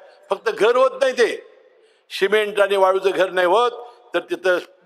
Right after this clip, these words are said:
पवित्रता येते, तिथं सुरक्षितता येते आणि मुलं चांगली वळणाला लागतात आणि स्वतः अभिमानानं "माझं हे घर आहे" म्हणून सांगणारा आमचा लाभार्थी तयार होतो. म्हणून हे स्वप्न आपल्याला पुरं करायचं आहे. येणाऱ्या काळामध्ये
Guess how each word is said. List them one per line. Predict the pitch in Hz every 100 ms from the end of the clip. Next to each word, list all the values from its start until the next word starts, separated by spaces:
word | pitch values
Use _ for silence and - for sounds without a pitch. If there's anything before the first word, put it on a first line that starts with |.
| _ _
पवित्रता | 185 226 196 196 196
येते, | 185 175 180 170
तिथं | 175 - 180
सुरक्षितता | - 185 226 220 220 208
येते | 190 190 185 143 - - _
आणि | 160 160
मुलं | 160 180
चांगली | 185 165 160 170
वळणाला | 160 156 180 196 185
लागतात | 170 - 175 156 135 - _ -
आणि | 151
स्वतः | 165 151 170 156
अभिमानानं | 165 180 196 220 202
"माझं | 180 175
हे | 170
घर | 147 160
आहे" | 156
म्हणून | 156
सांगणारा | - 147 151 151 127 - - 151
आमचा | 139 151
लाभार्थी | 135 135 160 147 127
तयार | 127 120
होतो. | 110 92 80 _ _ _ _ _ _
म्हणून | - 135
हे | 139 165
स्वप्न | 196 202 185
आपल्याला | 160 156 147
पुरं | 139 123
करायचं | 113 101 90
आहे. | 73 - _ _ _ _ _ - _
येणाऱ्या | 156 175 180 180
काळामध्ये | 165 175 180 180 180 180